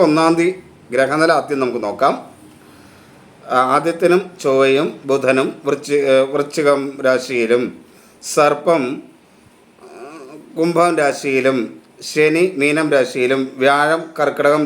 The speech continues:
രാശിയിലും, കേതു ചിങ്ങൻ രാശിയിലും, ശുക്രൻ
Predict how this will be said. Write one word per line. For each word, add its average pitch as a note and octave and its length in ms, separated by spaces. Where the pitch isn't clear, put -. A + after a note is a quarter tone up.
രാശിയിലും, B2 520
കേതു E3 340
ചിങ്ങൻ D#3 340
രാശിയിലും, C3 500
ശുക്രൻ D3+ 440